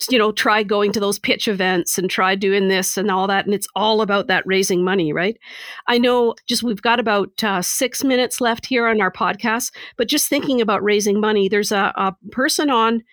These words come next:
that's involved with, always goes to that Lunch Without Lunch <laughs> for Rainforest community, but he's all about, uh, getting people grants, like, you know, grants for dev work and grants for marketing work and that type of thing.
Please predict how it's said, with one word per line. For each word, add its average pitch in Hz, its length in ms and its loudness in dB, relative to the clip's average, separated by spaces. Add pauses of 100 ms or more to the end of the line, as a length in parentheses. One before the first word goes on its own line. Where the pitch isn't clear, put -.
(120)
that's - 220 -4
involved 208 560 0
with, 196 460 0 (300)
always 190 440 2
goes 185 300 -2
to - 100 -4
that 180 200 -2
Lunch 190 240 -2
Without 196 280 -2
Lunch 180 400 -2 (120)
<laughs> - 500 -4
for 233 180 2
Rainforest 196 760 -2 (340)
community, 196 540 2 (240)
but - 120 -2
he's 277 480 -2
all 214 220 2
about, 196 540 -2
uh, 202 100 -4
getting 202 260 -2
people 196 260 -6
grants, 180 540 -4 (240)
like, 175 220 -4
you 208 60 2
know, 175 100 2
grants 202 400 0
for 214 100 -6
dev 190 300 -2
work 214 340 -2
and 190 140 -4
grants 180 340 -2
for - 160 -6
marketing 196 480 -2
work 214 220 -2
and 196 100 -2
that 202 160 -2
type 202 200 -8
of - 80 -10
thing. 254 200 -4